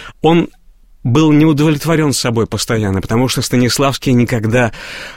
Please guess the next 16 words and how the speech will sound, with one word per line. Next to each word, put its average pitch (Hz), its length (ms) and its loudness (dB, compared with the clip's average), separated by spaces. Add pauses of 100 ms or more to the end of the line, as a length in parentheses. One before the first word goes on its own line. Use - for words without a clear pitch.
он, 190 480 2
он 196 220 4
не 196 80 4
ставил 165 320 2
точки, 170 420 0
он, 165 220 2 (120)
он, 165 400 2
э, - 280 2
здесь 151 260 2
этот 160 300 -2 (100)
пу-, 170 140 2
путь, - 240 0
он 160 160 4
его 160 320 2
звал 156 340 2
туда, 196 480 0